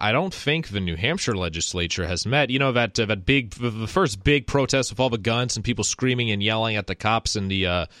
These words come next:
I guess the bellhops there dressed up in red suits. Uh, the, the, you know, uh, co-, uh, not, not Congress, but their legislature was in session at that time. Compared to, uh, New Hampshire, all the times we, you know, we've only been there on Saturday,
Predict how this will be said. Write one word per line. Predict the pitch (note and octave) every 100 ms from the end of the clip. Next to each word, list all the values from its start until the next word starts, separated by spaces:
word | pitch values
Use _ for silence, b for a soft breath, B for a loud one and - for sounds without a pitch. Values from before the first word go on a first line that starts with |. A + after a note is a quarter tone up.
| b b b
I | F2
guess | G2+ -
the |
bellhops | E2 F#2 G2+ F2+ E2+ -
there | F#2 E2
dressed | F2 F2 -
up | F2
in | E2+
red | F2+ E2+
suits. | - D#3 C#3+ - - B B
Uh, | - C#3+ C#3+ -
the, | B2+ D3 D3
the, | B2+ C3+
you | C#3 B2+
know, | G#2
uh, | G#2+
co-, | - C3
uh, | A2 G#2
not, | G#2 G2+
not | F#2+ F#2
Congress, | F#2+ F#2 F#2+
but | B2+
their | A2+
legislature | F#3 F3+ F3 D#3+ D#3 - A2
was | G2
in | E2+
session | - C3+ - F#2
at | D2 C#2+
that | C#2+ -
time. | C#2+ C#2+ E2
Compared | G2+ B2 A2+
to, | - A#2
uh, | G2+ F#2+
New | F#2+
Hampshire, | A2 C#3+ -
all | B2
the |
times | B2+ A2+ F2
we, | G2+ A2+ B B
you | D#3+
know, |
we've | E3 F3
only | F#3 D#3
been | C#3+
there | C3 A2+
on | F2+
Saturday, | F2+ G3 A3+ D#3 A2 F#2+ F2+